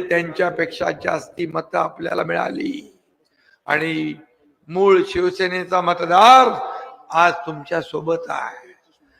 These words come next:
आणि तिकडं आलेलं काय? तिकडं काँग्रेसची वोट बँक आली आहे, तिकडं आलेली सूज आहे. सूज कायम राहते का?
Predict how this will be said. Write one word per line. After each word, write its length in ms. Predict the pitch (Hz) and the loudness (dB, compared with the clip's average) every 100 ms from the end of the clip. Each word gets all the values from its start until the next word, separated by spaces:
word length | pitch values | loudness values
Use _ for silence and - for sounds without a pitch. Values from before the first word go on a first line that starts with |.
| _ | _
आणि 200 | 196 226 220 226 | 4 6 4 2
तिकडं 260 | 226 247 | 4 8
आलेलं 380 | 233 233 247 247 | 10 10 8 6
काय? 540 | 247 240 269 277 262 - - - - - | 6 8 10 8 6 2 -8 -12 -12 -8
तिकडं 440 | 208 220 214 190 | -2 2 2 2
काँग्रेसची 760 | 160 - 196 208 208 208 208 180 | -2 2 4 4 4 0 0 -6
वोट 260 | 170 202 202 | 0 0 0
बँक 360 | 190 196 185 | 2 0 0
आली 320 | 175 165 - - | -2 -4 -8 -10
आहे, 300 | - - _ _ _ _ - | -12 -14 _ _ _ _ -6
तिकडं 240 | 220 240 254 | 2 6 10
आलेली 400 | 226 247 247 254 | 10 8 6 2
सूज 460 | - 254 277 277 | 0 -2 0 6
आहे. 400 | 277 269 - - - - - - | 8 8 6 2 -6 -14 -20 -16
सूज 340 | - 202 - - | -4 -4 -2 4
कायम 340 | 190 214 202 | 6 6 6
राहते 280 | 202 196 220 | 4 4 2
का? 300 | 226 214 | 4 2